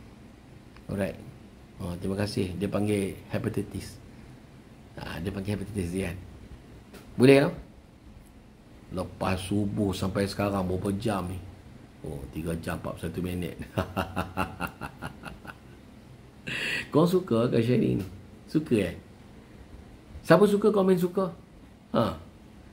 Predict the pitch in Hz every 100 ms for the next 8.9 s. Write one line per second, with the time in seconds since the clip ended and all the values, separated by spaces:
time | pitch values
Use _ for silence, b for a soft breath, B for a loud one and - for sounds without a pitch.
0 | - 135 170 165 120 98 92 - - -
1 | - - - - - 214 247 131 98 107
2 | 107 113 117 110 107 107 120 117 123 123
3 | 131 131 165 208 190 - - - - -
4 | - - - - - - - - - -
5 | 123 104 92 - - - - - - -
6 | - - - - - - - 127 135 147
7 | 165 160 156 - 139 131 131 160 131 160
8 | 113 117 139 247 208 165 254 208